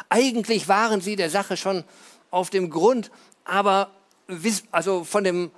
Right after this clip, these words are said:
Report, von den ganzen Reports, Jesus ist tatsächlich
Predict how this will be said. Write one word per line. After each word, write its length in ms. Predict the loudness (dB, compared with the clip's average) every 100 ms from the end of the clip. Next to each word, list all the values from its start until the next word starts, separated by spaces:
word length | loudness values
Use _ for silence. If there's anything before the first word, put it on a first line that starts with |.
| -8
Report, 640 | -4 -4 0 2 0 -2 -8
von 140 | -4
den 100 | -2
ganzen 280 | -2 -2 -2
Reports, 840 | -4 -6 -8 -8 -4 -4 -4 -8 -18 _ _
Jesus 580 | -8 -2 -2 -2 -4 -6 _ -20 -20 _ _ _ -12
ist 340 | -8 -6 -8 -12
tatsächlich 680 | -6 -6 -4 -8 -6 -8